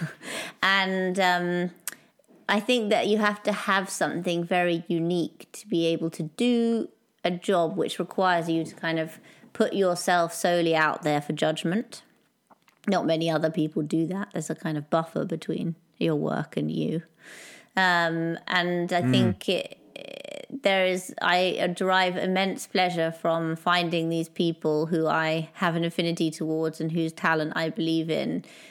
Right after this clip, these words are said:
Speaker 1: and then working with them to get them to the best place that they can get to. Um,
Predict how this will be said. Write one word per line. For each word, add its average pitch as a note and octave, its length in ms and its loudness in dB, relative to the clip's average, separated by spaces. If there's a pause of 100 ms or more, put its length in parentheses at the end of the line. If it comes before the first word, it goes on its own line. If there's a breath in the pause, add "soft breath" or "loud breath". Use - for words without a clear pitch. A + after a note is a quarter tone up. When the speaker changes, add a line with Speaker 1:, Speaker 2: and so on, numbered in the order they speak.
(360 loud breath)
Speaker 1:
and E3+ 160 2
then E3 160 2
working E3+ 540 2
with E3+ 240 0
them D#3+ 400 2
to - 100 -4
get E3 360 2
them E3 320 0
to E3 120 -6
the D#3 140 0
best D#3 340 -2
place D#3+ 320 0
that - 200 -4
they E3 280 0 (540)
can E3 260 -2
get D#3 300 0
to. C#3+ 420 0 (560 loud breath)
Um, D3 800 2